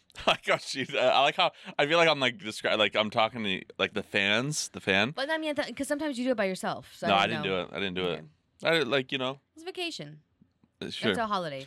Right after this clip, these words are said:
Speaker 1: It was a holiday fa-, vacation, uh,
Speaker 2: A
Speaker 1: Thanksgiving.
Speaker 2: holiday.
Speaker 1: Happy Thanksgiving to all the Americans out there, and, uh, yeah.
Speaker 2: That's
Speaker 1: So
Speaker 2: it.
Speaker 1: that
Speaker 2: Yeah.
Speaker 1: was, uh, so that was that. So, um,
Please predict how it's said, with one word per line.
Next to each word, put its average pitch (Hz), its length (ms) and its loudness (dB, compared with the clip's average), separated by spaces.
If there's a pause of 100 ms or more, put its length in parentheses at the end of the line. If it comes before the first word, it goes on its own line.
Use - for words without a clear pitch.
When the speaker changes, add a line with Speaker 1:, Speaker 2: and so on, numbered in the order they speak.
(140)
Speaker 1:
It - 60 -4
was 147 160 -4
a 147 80 6
holiday 139 520 6
fa-, 120 420 -2
vacation, 120 680 0
uh, 95 280 6
Speaker 2:
A - 40 0
Speaker 1:
Thanksgiving. 117 680 0
Speaker 2:
holiday. 107 160 -6
Speaker 1:
Happy 117 240 0
Thanksgiving 113 580 -4
to 110 240 4 (320)
all 113 120 4
the 113 120 0
Americans 113 520 2
out 107 200 4
there, 113 260 4
and, 95 220 0
uh, 85 400 6 (1900)
yeah. 147 200 2 (1700)
Speaker 2:
That's 175 140 -16
Speaker 1:
So 110 80 -6
Speaker 2:
it. - 200 -8
Speaker 1:
that 101 80 4
Speaker 2:
Yeah. 101 40 8
Speaker 1:
was, 95 280 0
uh, 87 180 6
so 101 140 -2
that 92 160 4
was 90 160 -2
that. 90 260 2
So, 98 300 2
um, 82 440 2